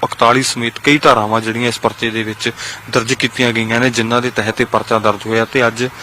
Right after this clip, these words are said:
ਅੰਤਿਮ ਸੰਸਕਾਰ ਆ ਜਿਹੜਾ, ਉਹ ਕੀਤਾ ਜਾ ਰਿਹਾ। ਤਸਵੀਰਾਂ ਦੇਖ ਸਕਦੇ ਹੋ, ਬੇਹੱਦ ਭਾਵੁਕ ਕਰ ਦੇਣ ਵਾਲੀਆਂ ਤਸਵੀਰਾਂ ਨੇ। ਬਹੁਤ, ਅ, ਜੇਕਰ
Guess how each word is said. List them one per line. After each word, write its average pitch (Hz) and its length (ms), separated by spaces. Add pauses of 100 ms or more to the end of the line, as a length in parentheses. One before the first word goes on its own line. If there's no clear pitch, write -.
(440)
ਅੰਤਿਮ 127 280
ਸੰਸਕਾਰ 117 460
ਆ 123 80
ਜਿਹੜਾ, 113 220
ਉਹ 117 60
ਕੀਤਾ 113 300
ਜਾ 110 180
ਰਿਹਾ। 117 100
ਤਸਵੀਰਾਂ 110 460
ਦੇਖ 113 160
ਸਕਦੇ 113 300
ਹੋ, 120 40
ਬੇਹੱਦ 110 360
ਭਾਵੁਕ 110 280
ਕਰ 104 140
ਦੇਣ 104 200
ਵਾਲੀਆਂ 104 300
ਤਸਵੀਰਾਂ 110 480
ਨੇ। 117 100
ਬਹੁਤ, 117 480 (680)
ਅ, 117 220 (280)
ਜੇਕਰ 120 280